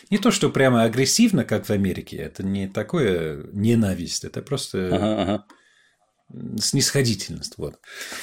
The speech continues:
Speaker 2: Ну,
Speaker 1: Э,
Speaker 2: воспитанный человек, я, я это понимаю только так, да. Не скатываясь ни в какую грубость, но иронизирую. Мне, ты знаешь, вот
Speaker 1: Ну,
Speaker 2: я, изв-, извини,
Speaker 1: да.
Speaker 2: тебя перебью, мне вот всё время
Speaker 1: Да.
Speaker 2: мы как это,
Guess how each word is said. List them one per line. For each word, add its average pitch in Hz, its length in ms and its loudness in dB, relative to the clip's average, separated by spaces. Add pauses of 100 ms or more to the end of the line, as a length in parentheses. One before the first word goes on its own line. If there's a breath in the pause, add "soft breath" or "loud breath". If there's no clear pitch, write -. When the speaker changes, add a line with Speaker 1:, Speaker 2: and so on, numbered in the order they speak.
Speaker 2:
Ну, 104 220 2
Speaker 1:
Э, 98 60 2
Speaker 2:
воспитанный 113 640 6
человек, 110 500 4
я, 98 140 6
я 104 260 6
это 139 160 2
понимаю 101 440 2
только 90 300 0
так, 76 340 -2
да. 78 200 0
Не 107 160 4
скатываясь 120 560 4
ни 107 100 4
в - 60 -8
какую 101 400 4
грубость, 143 600 4
но 120 420 0
иронизирую. 87 960 0 (640 loud breath)
Мне, 165 260 6
ты 123 120 2
знаешь, 127 280 4
вот 151 120 4
Speaker 1:
Ну, 214 60 8
Speaker 2:
я, 208 120 8
изв-, 113 360 4
извини, 110 340 6
Speaker 1:
да. - 20 2
Speaker 2:
тебя 95 260 4
перебью, 107 560 6
мне 110 300 6
вот 117 160 6
всё 104 200 2
время 107 580 6
Speaker 1:
Да. - 20 -14 (1080 loud breath)
Speaker 2:
мы 131 180 8
как 135 200 4
это, 92 320 6